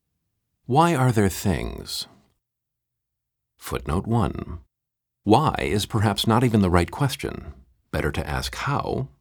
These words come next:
or to what end. Footnote two.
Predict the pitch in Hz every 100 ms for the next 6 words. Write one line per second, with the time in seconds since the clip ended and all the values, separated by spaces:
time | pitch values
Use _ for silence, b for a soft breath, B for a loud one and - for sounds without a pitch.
0 | _ 92 98 120 107 113 123 78 - -
1 | _ _ _ _ _ _ _ _ _ _
2 | _ _ _ _ _ _ _ - 65 71
3 | 90 - 156 57